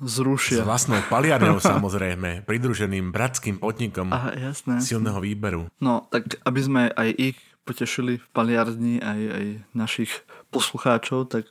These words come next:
Speaker 1: si musíme odbiť našu povinnú jazdu na začiatok, Slavo. A ty nám povieš teda, že na čo si pripijame a s čím to bude.
Speaker 2: Tak pripijame a pripomíname si sto jedna rokov od uznania nezávislosti Československej republiky od Rakúska. V pietnej spomienke si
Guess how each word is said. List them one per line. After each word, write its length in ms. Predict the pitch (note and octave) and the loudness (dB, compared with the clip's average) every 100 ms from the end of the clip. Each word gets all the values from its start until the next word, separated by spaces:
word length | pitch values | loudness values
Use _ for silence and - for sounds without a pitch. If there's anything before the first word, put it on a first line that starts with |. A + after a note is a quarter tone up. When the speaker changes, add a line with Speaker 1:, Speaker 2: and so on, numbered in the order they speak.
| _ - | _ -14
Speaker 1:
si 220 | - - | -6 -2
musíme 480 | A#2 A#2 B2+ A#2+ A2 - | -2 -2 0 2 0 0
odbiť 540 | B2+ A#2+ B2 D3 - | 0 2 2 0 0
našu 240 | B2+ A#2 B2+ | -2 -2 0
povinnú 460 | - B2 C3+ C3+ | 0 2 2 4
jazdu 380 | C3+ C3+ C3 D3 | 4 4 2 0
na 120 | D3 | 2
začiatok, 540 | C3+ C3+ - C3 D3 D3 | 0 0 0 0 0 -2
Slavo. 480 | - C#3+ C#3+ D#3+ - | -2 2 2 0 -2
A 480 | - A#2 A2+ A#2 A#2 - _ _ | -4 0 0 0 -4 -12 _ _
ty 100 | - | -2
nám 240 | C3+ A#2+ A#2 | 2 2 4
povieš 480 | B2 C3+ C#3 C3+ | 4 6 2 0
teda, 320 | - C#3 D3+ D3 - _ | -2 0 0 -2 -12 _
že 180 | A#2 G#2+ | -2 0
na 220 | G#2+ C3+ | 0 0
čo 100 | - | -2
si 140 | A#2+ | -4
pripijame 540 | G#2+ A2+ - B2 B2+ C#3+ | -2 -4 0 0 2 0
a 260 | G#2+ A2 | -4 -6
s 160 | - - | -10 -8
čím 300 | - D3+ D3+ | -2 0 0
to 100 | B2+ | -2
bude. 320 | A2+ C3+ G#2+ F#2+ _ | -4 -4 -4 -8 _
Speaker 2:
Tak 240 | - B2 B2+ | -4 -4 0
pripijame 720 | D3+ E3 E3+ D3+ C#3 C3 - | -2 2 4 6 6 4 2
a 100 | A2+ | -2
pripomíname 680 | A2 C#3 C#3 B2 A#2+ A2+ G#2+ | 0 0 0 2 4 4 2
si 340 | - G2+ G2+ | 0 -2 -4
sto 320 | - - - D3+ | -4 -6 0 2
jedna 280 | D#3+ C3 C3+ | 2 2 0
rokov 300 | C3+ C#3+ B2+ | 0 0 0
od 180 | B2 - - | 0 -4 -6
uznania 340 | C3+ C#3+ B2+ A#2 | -2 0 2 2
nezávislosti 800 | A#2 C3 A#2+ G#2+ A#2+ G#2+ - | 2 2 0 -2 -2 -4 -4
Československej 800 | - A#2 - B2 A#2 A#2 A2 - | -4 -4 -2 -2 0 0 0 -2
republiky 380 | A2 A#2+ G2+ G2 | -2 -4 -6 -4
od 100 | G#2 | 0
Rakúska. 800 | A#2 A#2+ A#2+ B2 - C#3+ C#3+ C#3+ | 0 0 -2 -4 -2 0 0 -2
V 260 | - _ _ | -12 _ _
pietnej 260 | C3 C#3 B2+ | -2 0 -2
spomienke 480 | - A#2 A#2+ A2+ A2+ | -2 0 0 0 -4
si 400 | - A2+ A2 | -2 -2 -2